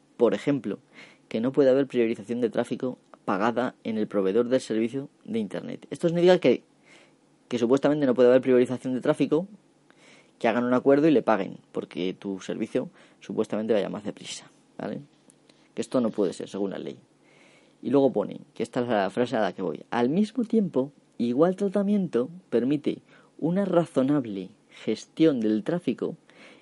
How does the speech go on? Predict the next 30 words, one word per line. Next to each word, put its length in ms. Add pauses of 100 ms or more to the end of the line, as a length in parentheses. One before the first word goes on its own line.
en 140
el 180
día 180
a 40
día 440
según 400
justificados 760
requerimientos 640
técnicos". 600 (2500)
Sí, 180
luego 240
sigue 240
diciendo 380
los 200
cuales 520
deben 240
ser 160
independientes 480
del 140
origen 260
y 40
el 140
destino 380
del 120
tráfico 480
o 100
de 100
cualesquiera 440
consideraciones 480
comerciales. 680